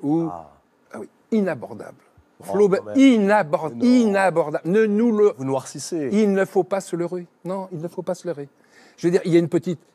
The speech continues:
Speaker 1: une petite frange, effectivement, des étudiants et des, et des lycéens qui, qui peuvent le lire. Une petite
Speaker 2: Alors,
Speaker 1: frange.
Speaker 2: très bien. Alors, mais si,
Speaker 1: C'est ça.
Speaker 2: si on en est là, quelle est, quelle, quelle solution ? Qu'est-ce que, qu'est-ce qu'on fait ? Parce que, euh, alors là, euh, voilà, on en
Speaker 1: <laughs> Je ne suis pas dévenir.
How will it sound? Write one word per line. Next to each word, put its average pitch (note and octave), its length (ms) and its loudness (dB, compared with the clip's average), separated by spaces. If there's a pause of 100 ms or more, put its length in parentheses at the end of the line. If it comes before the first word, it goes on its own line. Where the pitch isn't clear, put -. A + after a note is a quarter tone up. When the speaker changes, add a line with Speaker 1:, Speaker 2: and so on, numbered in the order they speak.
Speaker 1:
une D3+ 100 -6
petite D3 300 -8
frange, F#3 320 -6
effectivement, C#3 520 -10
des G#2+ 220 -12
étudiants B2 320 -6
et A2+ 40 -6
des, G2+ 140 -8 (120)
et A2 40 -10
des G2 120 -14
lycéens B3 400 -4
qui, A3+ 220 -12 (220)
qui - 120 -10
peuvent A#3 280 2
le F3 60 -2
lire. A3 160 -2
Une E3+ 100 -2
petite F#4+ 560 -2
Speaker 2:
Alors, C#3 160 -4
Speaker 1:
frange. G3+ 120 -8
Speaker 2:
très D#3 60 -6
bien. C3 200 -4
Alors, B2+ 240 -12
mais C#3 120 -14
si, D#3 140 -12
Speaker 1:
C'est B2 80 -10
ça. - 100 -14
Speaker 2:
si - 80 -10
on D#3+ 100 -4
en D3 100 -4
est C3+ 80 -4
là, A#2 100 -4 (200)
quelle E3 180 -4
est, E3+ 160 -4 (100)
quelle, D#3+ 160 -8
quelle F#3 240 -4
solution ? A#2+ 640 -8
Qu'est-ce - 200 -10
que, A2 460 -6
qu'est-ce E3 160 -4
qu'on D#3 120 -6
fait ? C#3 260 -4 (280)
Parce - 140 -12
que, A#2+ 80 -6
euh, G#2 440 -4
alors A#2+ 140 0
là, D3+ 220 2
euh, A2 120 -2
voilà, A#2+ 420 -2
on G#2+ 140 -8
en G#2 100 -8
Speaker 1:
<laughs> - 80 -12
Je - 0 -
ne A3 60 4
suis - 180 -4
pas F#3+ 120 0
dévenir. G3+ 340 0